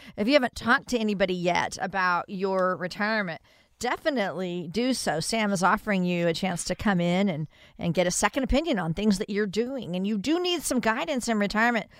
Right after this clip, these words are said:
Try not to be a do-it-yourselfer, because there's a lot of things that people,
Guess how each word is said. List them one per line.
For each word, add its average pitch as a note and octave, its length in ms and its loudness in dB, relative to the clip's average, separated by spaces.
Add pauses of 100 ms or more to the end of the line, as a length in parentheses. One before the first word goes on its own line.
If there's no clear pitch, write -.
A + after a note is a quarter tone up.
(100)
Try A3+ 180 0
not G#3+ 260 0
to B3 80 2
be G3 140 0
a F3+ 60 2
do-it-yourselfer, D#3 880 -2 (380)
because A#3 320 0
there's C4 280 0
a A#3 100 -2
lot A#3+ 240 2
of G4+ 80 0
things D#4+ 300 0
that A3+ 240 2
people, A3 560 -2